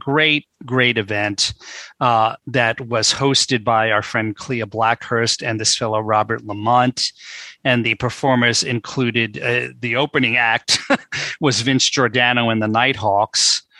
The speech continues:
uh, and then, uh, followed by Marilyn Maye. So you can imagine what level of talent we're talking about here. Marilyn Maye with Billy Stritch at the piano. And then Billy did, um, his own set of songs that had been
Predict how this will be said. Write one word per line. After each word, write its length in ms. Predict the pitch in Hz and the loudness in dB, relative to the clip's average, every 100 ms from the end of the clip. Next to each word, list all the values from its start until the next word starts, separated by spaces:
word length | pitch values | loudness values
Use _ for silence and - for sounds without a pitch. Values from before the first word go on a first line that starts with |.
| - - - | -20 -20 -2
uh, 400 | 123 110 107 110 _ _ - | 0 2 2 -2 _ _ -4
and 420 | 147 117 117 107 | 0 2 0 0
then, 500 | 123 120 117 113 123 - | 2 2 2 2 0 0
uh, 400 | 123 113 107 110 | 2 2 0 -2
followed 360 | - 123 117 | -2 0 0
by 120 | 107 110 | 0 0
Marilyn 500 | 113 110 110 107 110 | 2 2 0 -2 0
Maye. 280 | 120 120 107 | 2 2 0
So 180 | - | 0
you 160 | 117 110 | 0 -2
can 160 | - 123 | -2 0
imagine 480 | 113 117 113 113 | 2 2 2 -2
what 140 | 107 107 _ | -4 -6 _
level 600 | 202 123 120 113 104 120 _ | -6 -2 -2 -2 -4 -10 _
of 180 | - 123 _ _ _ | -14 -14 _ _ _
talent 420 | - - 123 117 | 0 2 2 2
we're 100 | 104 | -4
talking 320 | 101 123 107 110 | -2 0 0 0
about 240 | 107 104 | 0 -2
here. 280 | 104 107 104 - - | -2 -4 -4 -8 -6
Marilyn 360 | 135 120 117 117 | 0 2 2 2
Maye 160 | 113 113 | 2 2
with 200 | 110 - | -2 -4
Billy 200 | 113 113 | -4 0
Stritch 720 | - - 113 117 - - - - - - - | 0 0 -2 2 0 0 -6 -20 -20 -10 -2
at 160 | 117 | -2
the 60 | 117 | -2
piano. 560 | - 127 117 117 120 | -4 0 2 4 2
And 120 | 117 113 | 2 0
then 140 | 110 | 0
Billy 280 | 120 123 123 | 0 2 0
did, 400 | 104 123 110 101 | 0 -2 -2 -2
um, 420 | 117 107 107 101 - - - - - | -2 0 -4 -6 -10 -16 -20 -20 -8
his 160 | 131 131 | -2 0
own 200 | 135 139 | 2 2
set 400 | - 139 117 117 | 2 2 2 0
of 240 | 139 120 107 | 0 0 0
songs 500 | - - 139 123 120 | 0 2 2 2 2
that 120 | 139 117 | 0 0
had 180 | 123 | -2
been 340 | 107 117 113 | 0 0 0